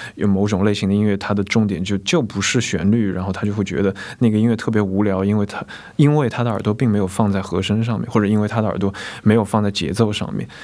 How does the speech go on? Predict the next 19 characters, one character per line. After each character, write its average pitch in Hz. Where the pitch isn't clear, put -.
就， 143
就， 143
就 143
好， 123
就 143
像 135
你 98
说 123
的， 120
就 117
是 107
每 107
种 107
音 101
乐 113
可 104
能 90
他 98
们 95